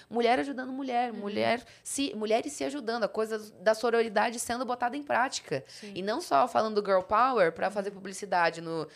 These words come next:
Speaker 1: no Dia da Mulher usando hashtag girl power. Não era
Speaker 2: Uhum.
Speaker 1: isso que,
Speaker 2: Então
Speaker 1: que
Speaker 2: teve
Speaker 1: ia
Speaker 2: esse lado
Speaker 1: me
Speaker 2: B que ninguém ficou sabendo, que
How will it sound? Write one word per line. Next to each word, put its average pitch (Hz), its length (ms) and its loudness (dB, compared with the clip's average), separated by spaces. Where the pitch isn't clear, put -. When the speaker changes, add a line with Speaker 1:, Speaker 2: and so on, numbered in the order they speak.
Speaker 1:
no 170 80 -4
Dia 170 160 2
da 180 100 4
Mulher 180 480 2
usando 185 280 -4
hashtag 175 420 -4
girl 165 160 4
power. 135 400 0
Não 170 140 -4
era - 100 -2
Speaker 2:
Uhum. - 80 2
Speaker 1:
isso 190 160 -4
que, 147 240 -2
Speaker 2:
Então 208 140 -12
Speaker 1:
que - 60 -18
Speaker 2:
teve 226 120 2
Speaker 1:
ia 185 80 6
Speaker 2:
esse 170 100 0
lado 220 200 2
Speaker 1:
me 147 40 2
Speaker 2:
B 214 160 0
que 220 120 -12
ninguém 220 240 -8
ficou 247 160 -10
sabendo, 202 460 -12
que 147 60 0